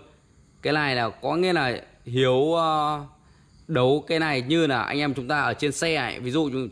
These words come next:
chúng ta mà đi ngược chiều đường mà muốn nháy đèn ưu tiên cho khách là có thể chớp cái này là, là anh em chúng ta đi đối diện là nó sẽ chói mát. Đấy. Còn chúng ta bật bình thường chúng ta đi như thế này. Ví dụ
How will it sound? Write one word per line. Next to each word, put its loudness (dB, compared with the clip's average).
chúng -4
ta 0
mà 0
đi 2
ngược 2
chiều 4
đường 2
mà -4
muốn -4
nháy -2
đèn 0
ưu 4
tiên 4
cho 0
khách -4
là -4
có -8
thể -4
chớp 2
cái 0
này 0
là, -4
là 0
anh 0
em -2
chúng -12
ta -2
đi 0
đối 2
diện 2
là -4
nó -6
sẽ -6
chói -4
mát. -2
Đấy. -4
Còn -6
chúng -2
ta 0
bật -2
bình -2
thường 2
chúng -8
ta -4
đi 2
như 0
thế -2
này. -4
Ví 2
dụ 0